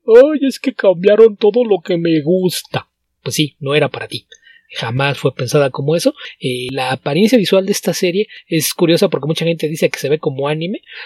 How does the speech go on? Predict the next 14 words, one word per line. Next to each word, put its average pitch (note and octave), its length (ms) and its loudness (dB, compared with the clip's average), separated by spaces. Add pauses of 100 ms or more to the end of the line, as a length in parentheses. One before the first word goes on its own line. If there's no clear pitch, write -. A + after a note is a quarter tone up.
(120)
lo C3+ 160 -6
cual C#3 220 -2
probablemente C3+ 340 -4
tenga D3 200 -4
que C#3+ 120 -2
ver D#3 160 0
con D#3 200 -4
que F3 200 -6
la C#3 100 -6
animación B2+ 500 -8
la C#3 100 -4
realizó C3 600 -6
Studio D3+ 340 -4
Mir, G#3+ 200 0